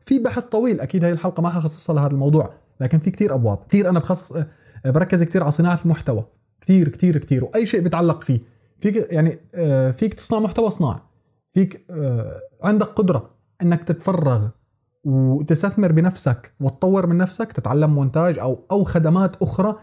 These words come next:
لا تركز على كلمة مونتاج، لكن ربما لأنه أنا بحبها كتير بصراحة. آه، استثمر بنفسك، ضيع ست شهور،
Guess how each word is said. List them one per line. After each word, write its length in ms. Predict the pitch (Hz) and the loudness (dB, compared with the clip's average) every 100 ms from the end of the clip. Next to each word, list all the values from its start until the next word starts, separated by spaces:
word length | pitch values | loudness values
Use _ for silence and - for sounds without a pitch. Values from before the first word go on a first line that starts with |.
| _ 151 | _ 0
لا 120 | 190 | 2
تركز 300 | 240 190 143 | 0 0 0
على 80 | 139 | 2
كلمة 200 | 156 131 | 2 2
مونتاج، 320 | 127 123 120 | 0 0 0
لكن 200 | 120 139 | 0 0
ربما 260 | 151 160 156 | 2 2 2
لأنه 180 | 151 156 | 2 2
أنا 100 | 151 | 0
بحبها 320 | - 143 127 | 2 2 2
كتير 260 | - 127 | 0 -2
بصراحة. 640 | 107 - 104 117 170 202 - _ _ 160 | -2 -6 -6 -2 -2 -4 -10 _ _ 0
آه، 120 | 156 | 0
استثمر 380 | 156 190 196 135 | 2 0 0 2
بنفسك، 420 | 131 - 110 127 | 0 -2 -4 0
ضيع 240 | 202 196 | 0 2
ست 200 | 156 151 | 0 -2
شهور، 300 | 135 156 151 | -2 0 0